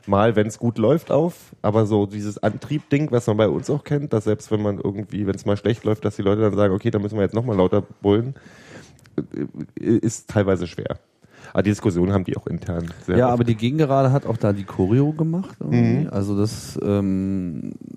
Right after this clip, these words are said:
Speaker 2: also das war halt so, gehörte so zu diesen Dingen, die ich erstmal, äh, f-, irgendwie verifizieren musste.
Speaker 1: Mhm.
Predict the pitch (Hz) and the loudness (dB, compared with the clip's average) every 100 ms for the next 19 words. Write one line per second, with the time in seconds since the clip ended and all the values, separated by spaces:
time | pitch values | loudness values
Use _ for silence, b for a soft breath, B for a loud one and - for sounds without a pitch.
0 | - - - 110 117 113 107 107 104 92 | -18 -4 -2 0 0 2 2 4 2 2
1 | 95 92 92 85 85 82 85 80 80 82 | 0 2 2 -2 -4 -4 -4 -4 -4 -2
2 | 85 80 65 78 80 80 - - 80 76 | 0 -2 -4 -10 -10 -10 -8 -8 -4 -4
3 | 73 52 - - - - - 85 - - | -4 -8 -14 -16 -14 -12 -14 -14 -18 -16
4 | - 73 82 80 76 78 76 - 76 78 | -10 -8 -6 -4 -4 -4 -6 -8 -4 -2
5 | 76 73 107 110 101 | -2 -2 2 2 2